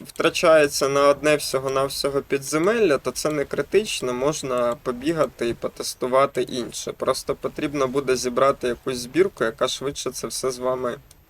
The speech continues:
дозволить, е, нам проходити.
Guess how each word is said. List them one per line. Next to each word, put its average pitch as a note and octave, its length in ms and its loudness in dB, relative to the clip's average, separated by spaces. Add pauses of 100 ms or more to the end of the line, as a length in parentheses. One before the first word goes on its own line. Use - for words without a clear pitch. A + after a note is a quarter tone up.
(1400)
дозволить, B2+ 960 2
е, A#2+ 340 2
нам B2+ 260 2
проходити. A#2+ 760 -4